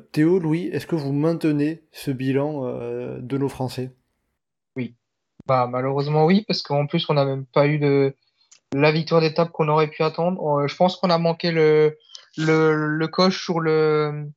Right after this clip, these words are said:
Speaker 2: sur l'étape de mardi, il me semble, où, euh, Paché fait deux.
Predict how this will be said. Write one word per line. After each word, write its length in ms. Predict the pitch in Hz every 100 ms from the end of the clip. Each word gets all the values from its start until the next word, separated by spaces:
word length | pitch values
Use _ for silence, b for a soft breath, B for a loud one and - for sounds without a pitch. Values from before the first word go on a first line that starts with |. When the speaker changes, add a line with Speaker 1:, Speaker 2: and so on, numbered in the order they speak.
| B B B B B
Speaker 2:
sur 180 | - 160
l'étape 320 | 156 156 175
de 120 | 156
mardi, 420 | 160 165 165 165 196
il 80 |
me 120 | 180 165
semble, 380 | - 185 185
où, 200 | 165 151
euh, 380 | 151 147 147 139 -
Paché 320 | 147 - 165
fait 180 | - 151
deux. 280 | 160 185